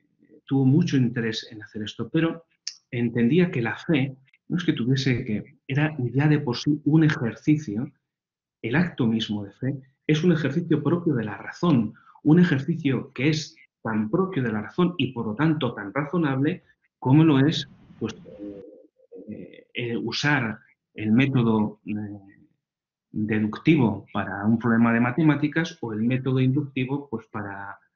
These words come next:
pues, para las ciencias empíricas, exactamente igual. Y luego fue un tema muy importante también este de, de comprender cómo funciona. Eh, a propósito de esto, estudió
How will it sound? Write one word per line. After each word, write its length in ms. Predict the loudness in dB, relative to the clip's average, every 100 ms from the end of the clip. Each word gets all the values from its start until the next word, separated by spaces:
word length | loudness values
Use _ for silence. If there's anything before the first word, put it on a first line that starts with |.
| _ -8
pues, 160 | -8
para 200 | -4 -6
las 160 | -6 0
ciencias 560 | 2 2 0 -4 -6 -8
empíricas, 800 | -6 -4 2 4 2 0 -10 -14 _ _ _ -14
exactamente 1000 | -10 -4 -2 -2 -6 -2 -2 -2 -8 -8
igual. 340 | -10 -10 -10 -14 _ _ _ _ -20 -20 -12 -4
Y 180 | 0
luego 260 | 2 4 4
fue 180 | 2 0
un 100 | 0
tema 300 | 2 2 2
muy 220 | 4 6
importante 680 | 4 4 -4 -2 0 -2 -4
también 340 | -8 -6 -4
este 380 | -4 -6 -14 -16
de, 340 | -14 -16 -18 _ _ _ -10
de 320 | -4 -4 -2
comprender 840 | 4 6 6 4 2 4 4 2 2
cómo 220 | 2 2
funciona. 680 | 2 0 0 2 4 2 -2 -16 _ _
Eh, 300 | -14 -12 -12 -14 _ _ -14
a 120 | -12
propósito 380 | -8 -4 0 2
de 80 | 0
esto, 380 | 0 -4 -4 _ _
estudió 840 | -6 -6 -4 -2 2 4 4 2